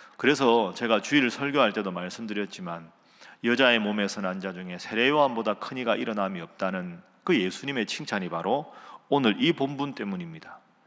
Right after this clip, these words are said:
세례 요한처럼 자신의 사명을 철저하게 깨닫고 끝까지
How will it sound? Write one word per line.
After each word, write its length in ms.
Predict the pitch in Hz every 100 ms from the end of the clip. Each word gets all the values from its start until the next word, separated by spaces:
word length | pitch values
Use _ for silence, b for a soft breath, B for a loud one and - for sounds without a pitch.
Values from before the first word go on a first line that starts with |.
| b b b b
세례 380 | - 123 151 202
요한처럼 500 | 208 175 151 127 113
자신의 420 | 117 131 147 120
사명을 440 | - 98 101 101
철저하게 840 | 95 - - - 185 - 165 120 107
깨닫고 680 | - 123 117 - 98 82 B B B B
끝까지 680 | - 170 - 165 123 107